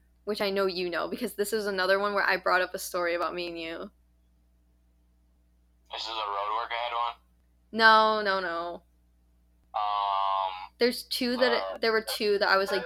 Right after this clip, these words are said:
Speaker 1: "J-,"
Speaker 2: Hurricane?
Speaker 1: what?
Speaker 2: Hurricane Katrina?
Speaker 1: No. See, now you're just thinking of Vines. You have to think about ones that, like, we have bonded over, even though we bond over a lot of Vines.
Speaker 2: Oh, the kid and the knife.
Speaker 1: Yeah.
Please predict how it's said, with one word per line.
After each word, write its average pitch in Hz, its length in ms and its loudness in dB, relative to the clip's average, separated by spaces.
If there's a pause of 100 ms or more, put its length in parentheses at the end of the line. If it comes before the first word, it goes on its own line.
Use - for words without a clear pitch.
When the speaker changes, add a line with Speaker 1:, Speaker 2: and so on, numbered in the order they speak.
Speaker 1:
"J-," 185 120 -4
Speaker 2:
Hurricane? 254 260 -8 (500)
Speaker 1:
what? 208 280 0 (120)
Speaker 2:
Hurricane 127 480 -4
Katrina? 135 460 -10 (440)
Speaker 1:
No. 196 580 4
See, 285 140 0
now 302 120 6
you're 381 160 4
just 392 180 0
thinking 339 280 -2
of 240 220 -2
Vines. 226 360 2
You 233 80 2
have 240 80 -2
to 269 80 0
think 262 220 -2
about 226 240 2
ones 220 300 -2
that, 202 340 2
like, 196 260 -2
we 208 200 -4
have 196 200 -4
bonded 175 460 0
over, - 460 -6
even 202 160 -2
though 202 100 0
we 196 100 0
bond 175 260 0
over 170 180 -2
a - 60 -2
lot - 200 -4
of - 80 -10
Vines. - 180 -4
Speaker 2:
Oh, 254 920 2 (120)
the 160 60 -10 (100)
kid 196 200 0
and 180 120 -2
the 175 120 -2
knife. 170 560 0
Speaker 1:
Yeah. 254 640 6